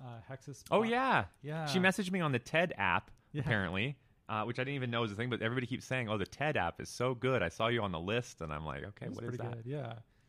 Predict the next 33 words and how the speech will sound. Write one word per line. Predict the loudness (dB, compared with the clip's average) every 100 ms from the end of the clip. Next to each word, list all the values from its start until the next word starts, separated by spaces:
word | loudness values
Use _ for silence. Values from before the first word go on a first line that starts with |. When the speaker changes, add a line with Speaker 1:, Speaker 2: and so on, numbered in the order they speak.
| _
Speaker 1:
She's | -12 -8
saying | -8 -8
that | -10 -10
people | -10 -8 -8
still | -10 -6 -4 -4
message | -6 -8 -10 -10
her | -8 -8 -8 -12 -12
and | -8
reach | -8 -6
out | -6 -6
to | -8
her | -8 -8
as | -10 -10
a |
response | -10 -8 -8 -8 -8
to |
her | -8 -6
being | -6
on | -6
Reversing | -8 -8 -10 -10 -12
Climate | -10 -8 -10
Change | -12 -10 -10
in | -10 -12
twenty | -10 -10 -8
nineteen. | -8 -10 -14 -12 -12 -12 -18 -10 -2
Speaker 2:
Wow. | -2 -2 -10 _ _ _ _
Speaker 1:
And | -8
we | -4
hear | -4
that | -4
a |
lot | -6 -6
from, | -8 -8